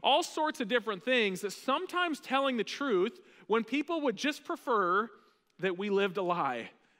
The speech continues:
We've all been in situations like that. Um, you know, I have three kids, and often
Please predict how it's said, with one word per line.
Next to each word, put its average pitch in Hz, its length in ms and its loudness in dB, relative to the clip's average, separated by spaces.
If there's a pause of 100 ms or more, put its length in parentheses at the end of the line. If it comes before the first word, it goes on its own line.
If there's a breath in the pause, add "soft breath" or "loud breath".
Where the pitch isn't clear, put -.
We've 208 180 0
all 269 160 4
been 247 140 4
in 226 100 0
situations 190 720 -2
like 180 220 -2
that. 190 280 2 (680)
Um, 180 200 0 (240 loud breath)
you 214 80 2
know, 233 40 6
I 233 140 4
have 269 160 4
three 240 300 -2
kids, 214 400 2
and 190 100 0
often 220 480 2